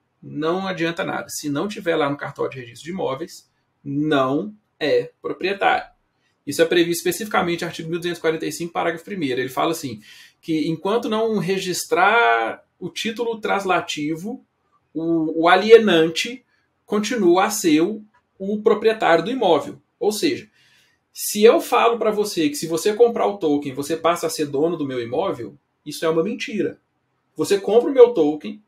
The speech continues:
e, no fundo, no fundo, eu continuo sendo o dono do imóvel, porque lá na matrícula eu sou o dono. Qual que é a consequência disso? Vamos supor que eu tenho um imóvel aqui de quatrocentos mil reais. Aí você vai lá e compra o token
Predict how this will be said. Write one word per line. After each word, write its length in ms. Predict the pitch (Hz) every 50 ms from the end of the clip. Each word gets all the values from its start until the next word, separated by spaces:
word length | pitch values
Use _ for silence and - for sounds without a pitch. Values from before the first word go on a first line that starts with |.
| _ _ _ - _
e, 60 | 185
no 100 | 196 214
fundo, 260 | 214 - 202 185 185 185
no 80 | 185
fundo, 340 | 185 - - 196 208 214 - -
eu 200 | 185 208 240 240
continuo 400 | 247 254 226 - - 185 180 196
sendo 240 | - - 170 165 -
o 40 | -
dono 240 | 160 151 147 151 143
do 100 | 156 180
imóvel, 360 | 208 208 160 139 - 123 120
porque 220 | - - - 147
lá 360 | - 147 135 131 127 139 156
na 120 | 180 196 196
matrícula 720 | 214 226 220 - 165 143 131 135 - 160 170 196 - - - _ _ _ _
eu 180 | 170 156 147 147
sou 240 | - - 165 180
o 40 | 196
dono. 300 | 196 180 156 - - _ _ _ _ _ _ _ _ _ _ _ _ _ _ _ _ _ _ _ _ _ _ _ _ _ _
Qual 280 | 233 226 269 302 294
que 160 | - 294 277
é 80 | 220 226
a 100 | 240 233
consequência 680 | - 233 226 214 220 202 208 - 190 208 220 214 - 190
disso? 420 | 196 220 175 - - - - - _ _ _ _ _ _ _ _ _ _ _ _ _ _ _ _ _ _ _
Vamos 140 | 170 185 -
supor 160 | - 220 214
que 60 | 233
eu 80 | 220 214
tenho 220 | 214 214 214 214
um 20 |
imóvel 280 | 196 180 175 190 196 196
aqui 180 | 185 - 208 208
de 100 | 196 -
quatrocentos 420 | 208 185 185 185 202 226 240 226
mil 120 | 220 226
reais. 440 | 214 220 202 - - - - - - _
Aí 80 | - 135
você 120 | - 160
vai 140 | 151 160 160
lá 160 | 160 151 165
e 120 | 170 170
compra 320 | - - 170 170 170 196 208
o 40 | 208
token 420 | - 190 147 123 - - -